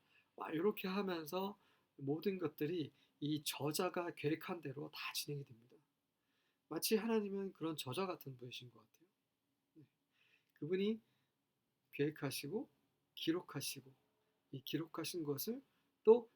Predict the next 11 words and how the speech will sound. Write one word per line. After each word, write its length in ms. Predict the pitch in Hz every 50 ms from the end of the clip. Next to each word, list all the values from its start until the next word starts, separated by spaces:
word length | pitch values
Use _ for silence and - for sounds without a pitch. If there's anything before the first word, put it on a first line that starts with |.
| _ - -
그 140 | 170 180 180
안에 320 | 151 143 143 156 156 147
있는 280 | 143 135 143 147 156 - -
인물, 420 | 139 139 147 147 156 160 175 185 - _ _ _ _ -
인물들로 720 | 147 143 151 170 175 160 139 147 139 143 180 214 226 - _ - _ _ _ _ -
또 280 | 185 196 214 214 - _ _ _
알게 340 | - 151 151 160 160 170 165
하시고, 420 | 156 156 147 - - 143 127 127 - _ _ _ _ _ _ _ _ _ _ _ _ _ _ _ -
네. 80 | 123 - 113 _ _ _ _ _ _ _ _
그렇게 240 | _ _ - - 143
해서 420 | 131 - 170 175 185 190 190 -